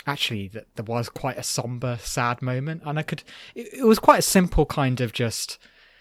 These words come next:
sad kind of story element that most video games have, but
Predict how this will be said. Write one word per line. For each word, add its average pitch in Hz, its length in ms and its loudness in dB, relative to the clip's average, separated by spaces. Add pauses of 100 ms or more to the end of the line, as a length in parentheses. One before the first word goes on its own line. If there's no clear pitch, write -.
(280)
sad 131 840 0
kind 131 280 -2
of 123 140 -2
story 135 420 0
element 190 380 -4
that 117 220 -4 (100)
most 117 320 -4
video 143 280 0
games 156 300 -2
have, 180 380 -2
but 147 220 0